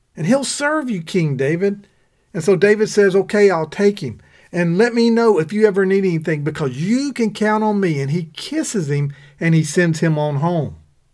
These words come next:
Some of you are gonna say, "Well, Tim, this is the easy one to give grace to." And I would agree with you, but I'm gonna take this on a different spin. Yes, we see the grace and we see that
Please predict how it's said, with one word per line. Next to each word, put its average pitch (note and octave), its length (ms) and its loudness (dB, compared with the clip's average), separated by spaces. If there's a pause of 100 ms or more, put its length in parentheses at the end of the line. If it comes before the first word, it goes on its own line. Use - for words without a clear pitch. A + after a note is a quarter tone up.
(160)
Some G#3 260 0
of G#3+ 80 2
you F3 140 0
are D#3+ 60 -2
gonna E3 180 0
say, D#3 220 -2
"Well, C#3 120 -2
Tim, G#3+ 360 2
this B3 200 2
is C4+ 120 -4
the B2+ 200 0
easy B3 360 0
one D3+ 180 0
to B2+ 80 -4
give A#2+ 240 -4
grace A2+ 360 -6
to." C3 180 -6
And D3 80 -12
I A3 140 -6
would C#4 180 -6
agree A#3+ 340 -4
with G#3 260 2
you, C#3+ 80 -4
but D#3 360 -4
I'm A#3 240 -6
gonna D#4 180 -8
take A#3 300 -4
this A3+ 180 -4
on A3 100 -2
a A3 80 0
different G3+ 420 -2
spin. A#3+ 500 -10 (340)
Yes, A3+ 220 2
we A3+ 120 0
see B3+ 400 -4
the G#3+ 140 -2
grace G3+ 680 0
and F3 220 -6
we F#3 80 -2
see A3+ 240 -4
that A3 300 -4